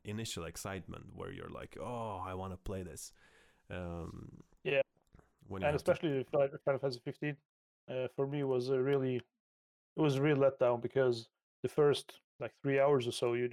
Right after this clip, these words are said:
Speaker 2: just driving around with the car, <laughs> basically, <laughs> which was,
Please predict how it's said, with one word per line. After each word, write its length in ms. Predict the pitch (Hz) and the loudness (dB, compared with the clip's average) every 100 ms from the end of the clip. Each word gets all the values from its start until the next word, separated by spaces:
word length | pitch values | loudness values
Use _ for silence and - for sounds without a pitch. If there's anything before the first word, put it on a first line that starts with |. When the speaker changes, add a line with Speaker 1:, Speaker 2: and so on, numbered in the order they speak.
| 120 | -4
Speaker 2:
just 120 | - | -2
driving 300 | 123 120 120 | 0 0 -2
around 220 | 120 123 | 0 0
with 100 | 117 | 0
the 60 | 110 | -2
car, 300 | - 127 123 _ _ | 2 4 2 _ _
<laughs> 200 | _ - | _ -4
basically, 440 | 107 - 147 143 - | -2 0 0 -2 -4
<laughs> 60 | - 185 - 190 202 247 - - - | 0 0 4 2 4 2 2 -10 -2
which 180 | - 185 | 0 2
was, 220 | 196 196 | 4 2